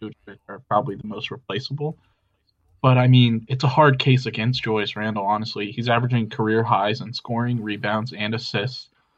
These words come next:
Um, the Knicks basically run their offense through him, and the Knicks are half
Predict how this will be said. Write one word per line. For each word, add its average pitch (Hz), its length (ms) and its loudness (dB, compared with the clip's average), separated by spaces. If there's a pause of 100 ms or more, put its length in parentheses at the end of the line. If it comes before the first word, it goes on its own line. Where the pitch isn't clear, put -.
(180)
Um, 107 240 0
the 110 100 -4
Knicks 117 260 0
basically 107 440 -2
run 107 320 -4
their 101 200 -4
offense 107 600 -4
through 92 200 -12
him, 98 400 -14
and 101 340 -8 (160)
the 110 60 -10
Knicks 117 420 -6
are 135 200 -6
half 135 300 -2